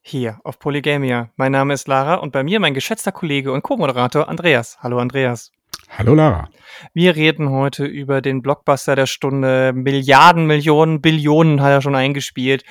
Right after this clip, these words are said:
Speaker 1: Alle rasten aus. Natürlich gibt's auch manche, die haten. Wir reden über den neuen Spider-Man, den dritten Tom Holland Spider-Man, No Way Home. Regie John Watts und geschrieben von Chris McKenna, Eric Sommers und natürlich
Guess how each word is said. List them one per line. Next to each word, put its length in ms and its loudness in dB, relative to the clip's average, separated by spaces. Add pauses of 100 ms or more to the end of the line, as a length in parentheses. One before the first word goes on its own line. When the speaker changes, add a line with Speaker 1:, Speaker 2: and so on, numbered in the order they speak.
(160)
Speaker 1:
Alle 300 8
rasten 360 2
aus. 460 4 (280)
Natürlich 260 -16
gibt's 180 -12
auch 80 -12
manche, 240 -4
die 180 -2
haten. 460 4 (180)
Wir 220 -2
reden 240 -2
über 320 -2 (260)
den 140 -2
neuen 180 -2
Spider-Man, 600 4
den 160 -2
dritten 340 -4
Tom 180 -4
Holland 300 -2
Spider-Man, 720 -2 (320)
No 400 0
Way 320 6
Home. 380 6 (520)
Regie 540 -2
John 340 0
Watts 380 0
und 220 -10
geschrieben 420 -10
von 240 -6
Chris 240 -12
McKenna, 460 -4
Eric 280 -8
Sommers 440 -4
und 160 -6
natürlich 640 -6